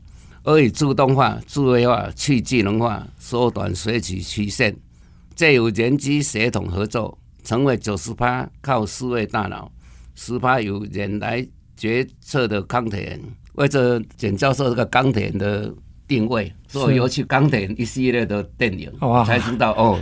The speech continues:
Speaker 1: 原来是人工智慧当后面的 backup，
Speaker 2: 是，是，是。
Speaker 1: 前面是人十趴的做决策。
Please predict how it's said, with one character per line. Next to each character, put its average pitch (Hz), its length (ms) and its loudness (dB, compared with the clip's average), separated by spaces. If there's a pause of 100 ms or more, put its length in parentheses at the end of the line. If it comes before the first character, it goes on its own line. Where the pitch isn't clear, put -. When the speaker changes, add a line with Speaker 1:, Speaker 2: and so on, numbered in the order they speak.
(140)
Speaker 1:
原 127 160 4
来 107 140 6
是 117 160 -2
人 117 200 4
工 131 160 4
智 127 120 -2
慧 120 140 2
当 120 260 0 (360)
后 131 200 0
面 120 140 2
的 107 180 -2
backup， 117 440 -2 (180)
Speaker 2:
是， 139 300 4
是， 123 140 0
是。 - 20 2
Speaker 1:
前 120 120 4
面 131 140 4
是 135 160 2
人 98 260 0
十 107 240 -6
趴 113 180 2
的 110 100 0
做 113 200 -2
决 98 240 -4
策。 - 220 -8